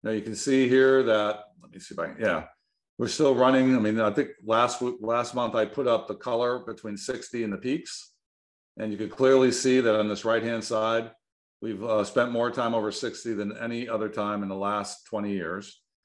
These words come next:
And we didn't break the sixty line, so that, that rationale continues. Uh, and, and I don't know that we'll ever break the sixty line again. If we do, it might be from a hurricane, which will drive supplier delivery numbers up, which I really don't wanna see.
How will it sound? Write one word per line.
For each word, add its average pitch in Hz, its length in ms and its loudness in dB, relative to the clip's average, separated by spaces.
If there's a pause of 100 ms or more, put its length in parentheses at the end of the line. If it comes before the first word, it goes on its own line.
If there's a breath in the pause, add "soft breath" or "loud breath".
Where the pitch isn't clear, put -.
(360)
And 98 220 -2
we 120 100 4
didn't 135 140 6
break 131 180 6
the - 80 -10
sixty 131 320 0
line, 104 340 -2
so 101 520 -2
that, 107 220 -6
that 113 300 -2
rationale 107 560 -2
continues. 101 840 -8 (460)
Uh, 95 440 0
and, 101 280 -6
and 107 200 -2
I 120 180 -2
don't 120 180 0
know 113 140 2
that 107 100 0
we'll 104 200 0
ever 98 160 -2
break 104 280 -4
the 95 80 -12
sixty 101 360 -8
line 98 240 -4
again. 92 420 -6 (520)
If 110 120 -6
we 110 100 0
do, 120 220 2
it 113 40 2
might 104 220 0
be 113 80 -6
from 107 160 -4
a 95 80 -2
hurricane, 113 600 -2
which 95 180 -10
will 90 80 -12
drive 98 280 -2
supplier 98 360 -4
delivery 101 300 -4
numbers 101 320 -6
up, 104 180 -2
which 95 160 -10
I - 20 -6
really 98 220 -6
don't 92 80 -6
wanna 90 180 -8
see. 151 400 -6